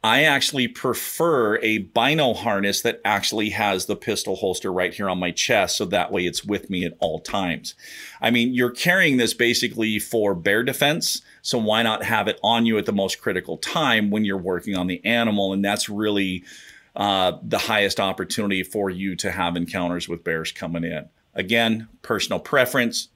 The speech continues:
to each their own. My recommendation is, um, and in fact, I use the bino harness from Blacks Creek Guide Gear 'cause it does have that pistol holder right in. So,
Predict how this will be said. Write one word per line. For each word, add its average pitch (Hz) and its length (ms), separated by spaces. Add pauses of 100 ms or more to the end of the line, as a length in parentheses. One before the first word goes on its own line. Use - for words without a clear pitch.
(120)
to - 100
each - 220
their 87 180
own. 107 420
My 104 220
recommendation 95 800
is, 90 340 (400)
um, 95 320
and 98 140
in 95 80
fact, 98 320
I 101 140
use 101 680
the 92 680
bino 101 240
harness 101 360
from 92 260
Blacks 90 340
Creek 98 340
Guide 104 320
Gear 107 260
'cause 101 200
it 82 80
does 90 160
have 90 160
that 87 240
pistol 87 260
holder 85 320
right 80 320
in. - 380 (100)
So, - 400